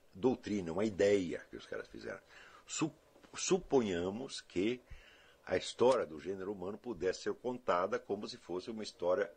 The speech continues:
uma história, e não várias histórias inconexas. E, e daí tentamos montar isso aí.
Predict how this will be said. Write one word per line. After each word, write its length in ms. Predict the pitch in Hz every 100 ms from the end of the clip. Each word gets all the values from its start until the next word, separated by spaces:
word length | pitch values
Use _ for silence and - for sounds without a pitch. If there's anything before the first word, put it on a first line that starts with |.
| _ -
uma 300 | 196 208 185
história, 480 | 98 - 87 73 62 -
e 80 | 104
não 220 | 120 139
várias 360 | 95 110 98 82
histórias 580 | - 98 85 69 - - - - _ -
inconexas. 760 | 92 87 78 67 - - -
E, 240 | 67 110 131
e 40 |
daí 240 | 90 104 127
tentamos 600 | - 135 - 117 117 123
montar 460 | 135 117 90 87
isso 180 | 92 -
aí. 160 | -